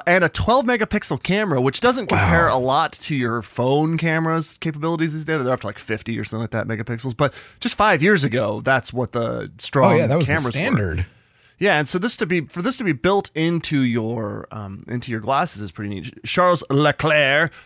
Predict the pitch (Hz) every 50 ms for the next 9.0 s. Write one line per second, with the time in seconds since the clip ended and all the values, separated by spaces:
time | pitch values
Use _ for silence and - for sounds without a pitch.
0 | _ _ - 131 123 - - 156 147 139 131 135 131 143 151 147 123 127 123 113
1 | 123 120 - - 123 120 117 107 - 123 117 123 139 147 135 120 120 123 123 117
2 | - 139 143 135 131 131 135 117 113 127 123 - - - - - _ _ _ -
3 | 127 123 123 120 113 120 123 127 120 123 117 98 117 123 139 170 - - 110 113
4 | - - 120 80 - 80 - 127 135 139 117 127 123 120 120 104 117 117 113 107
5 | 113 113 - - - 135 131 135 143 - 165 151 156 156 143 143 147 160 156 151
6 | 135 - - - 160 160 160 160 165 175 175 165 135 123 - - 120 117 117 -
7 | - - - - - _ - - 180 170 185 180 135 - 165 139 135 135 135 131
8 | 127 110 180 226 277 - - 190 165 143 - - 147 131 123 - 175 - -